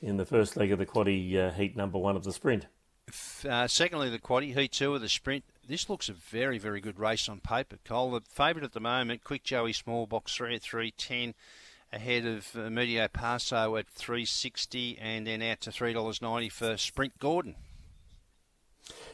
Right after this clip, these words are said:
Speaker 1: It is a really good, uh, heat, this one. I've gone one, two, six and three. Medio Paso's won four, it's past five, including two here in Launceston, racing really well. Two Red Titans going through the grades nicely and can win here. Has had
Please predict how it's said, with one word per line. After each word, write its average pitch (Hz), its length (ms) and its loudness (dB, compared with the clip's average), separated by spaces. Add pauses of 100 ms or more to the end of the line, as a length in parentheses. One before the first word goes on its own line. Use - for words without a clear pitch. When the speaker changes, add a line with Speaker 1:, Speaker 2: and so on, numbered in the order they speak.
Speaker 1:
It 139 120 10
is 120 100 8
a 120 60 6
really 110 200 10
good, 101 320 2
uh, 101 140 8
heat, 113 220 4
this 104 180 0
one. 127 160 4
I've 123 120 2
gone 107 260 6
one, 110 180 6
two, 104 220 2
six - 320 0
and 98 160 2
three. 113 300 6
Medio 101 420 6
Paso's 107 560 2
won 98 200 2
four, 110 320 4
it's 92 140 0
past 104 400 0
five, 107 340 6 (340)
including 120 480 6
two 127 320 8
here 107 260 4
in 101 140 4
Launceston, 110 580 4
racing 123 360 4
really 95 260 4
well. 107 280 6 (360)
Two 240 160 8
Red 160 260 12
Titans 139 420 6
going 120 260 8
through 123 140 4
the 107 80 6
grades 110 400 10
nicely 117 420 6
and 110 120 2
can 151 260 4
win 107 180 4
here. 113 200 4
Has 120 120 2
had 113 180 4